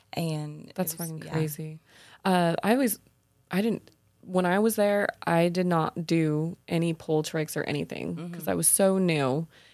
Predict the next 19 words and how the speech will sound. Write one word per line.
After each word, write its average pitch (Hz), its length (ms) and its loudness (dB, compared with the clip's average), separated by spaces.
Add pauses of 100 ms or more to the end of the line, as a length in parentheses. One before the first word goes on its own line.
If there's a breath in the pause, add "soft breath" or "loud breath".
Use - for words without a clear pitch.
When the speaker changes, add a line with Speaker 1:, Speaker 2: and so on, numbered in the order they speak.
(100)
Speaker 2:
and 180 140 2
I 180 60 2
was 180 140 0
a 185 40 0
little 170 200 2
bit - 140 -2
heavy 170 300 0
set. 151 340 0
So - 140 -2
I 160 80 4
just 170 200 -4
didn't 180 180 -8
have, 170 180 -2
like, - 140 -4
the 151 80 -2
muscle 151 340 -4
mass 196 300 -6
for 214 240 -4
it. 226 220 -6